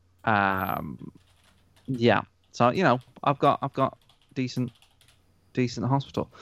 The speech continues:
Uh, I love it. I, I, I, I suppose what I, what I'll say about Two Point Hospital is that, uh, it does keep bringing little bits and bobs. Uh, I saw something on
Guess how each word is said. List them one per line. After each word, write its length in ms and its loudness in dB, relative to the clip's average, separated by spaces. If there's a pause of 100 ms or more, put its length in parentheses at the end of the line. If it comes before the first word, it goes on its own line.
(220)
Uh, 160 6
I 120 8
love 180 6
it. 280 8
I, 60 0
I, 380 -6
I, 60 -4 (100)
I 40 -4
suppose 440 -2
what 180 0
I, 160 2
what 200 0
I'll 100 4
say 240 0
about 300 2 (160)
Two 140 0
Point 200 -2
Hospital 440 0
is 140 0
that, 240 4 (480)
uh, 300 4
it 160 -2
does 180 2
keep 300 0
bringing 540 2
little 320 2
bits 360 -2
and 120 0
bobs. 500 0 (120)
Uh, 360 4
I 80 4
saw 400 4
something 640 -2 (140)
on 460 4